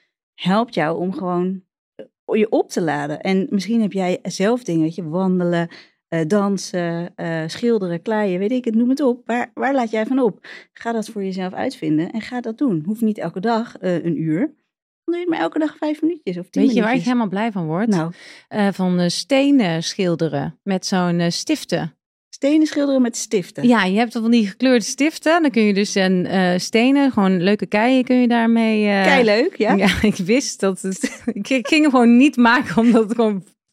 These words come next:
Speaker 2: te voor de hand lag. En je doet het gewoon.
Speaker 1: Alsjeblieft.
Speaker 2: En <laughs> dat is echt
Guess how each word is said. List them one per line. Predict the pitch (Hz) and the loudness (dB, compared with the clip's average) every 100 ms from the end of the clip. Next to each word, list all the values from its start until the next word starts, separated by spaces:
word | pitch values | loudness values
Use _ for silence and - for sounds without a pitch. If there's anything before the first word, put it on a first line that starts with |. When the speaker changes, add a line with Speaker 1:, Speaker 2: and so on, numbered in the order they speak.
| _ | _
Speaker 2:
te | - 302 | 0 2
voor | 240 220 | 4 4
de | |
hand | 202 226 240 202 | 4 4 2 2
lag. | 180 196 | 0 0
En | 202 | 0
je | 208 | 0
doet | 208 240 | -2 -4
het | 208 | -4
gewoon. | - 170 170 170 - 370 302 - | -2 -2 0 0 0 0 -2 -2
Speaker 1:
Alsjeblieft. | 220 220 220 302 - | -4 0 0 0 2
Speaker 2:
En | 254 247 247 226 - | 4 6 4 2 2
<laughs> | 240 208 | 2 2
dat | 254 587 - 269 | -2 -2 -2 0
is | 247 - | 0 -2
echt | 240 - - | -6 -8 -14